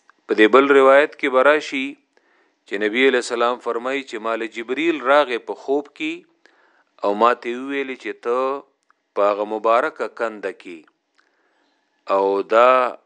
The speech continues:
د عقیق هغه امام بخاری په دې باب کې،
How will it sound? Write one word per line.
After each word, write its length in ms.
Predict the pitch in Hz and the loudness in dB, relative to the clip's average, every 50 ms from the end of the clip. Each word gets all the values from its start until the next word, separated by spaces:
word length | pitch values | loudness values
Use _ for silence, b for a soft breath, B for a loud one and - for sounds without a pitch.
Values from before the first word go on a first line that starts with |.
| _ _ _ 101 92 | _ _ _ _ -2
د 40 | |
عقیق 680 | 107 104 101 107 110 107 - - 143 151 156 151 - - | 0 0 2 2 0 -2 -4 -8 -10 -8 -8 -10 -6 -2
هغه 840 | 151 151 147 143 135 127 - - 110 107 98 107 120 123 135 143 156 165 _ _ _ _ _ _ _ _ _ _ _ _ _ 110 | -2 0 0 0 0 -2 -4 -4 -6 -6 -4 -2 -2 -2 -2 -4 -6 -12 _ _ _ _ _ _ _ _ _ _ _ _ _ -8
امام 300 | 107 107 113 113 113 104 | -2 0 0 0 0 0
بخاری 380 | 110 104 107 113 110 117 131 | 0 2 4 2 2 2 2
په 140 | 135 - 113 | -2 -2 -2
دې 160 | 101 104 101 | 0 0 0
باب 300 | 98 107 110 120 123 123 | 2 4 4 4 4 2
کې، 380 | - _ - 131 131 135 143 | -2 _ -12 -10 -10 -10 -10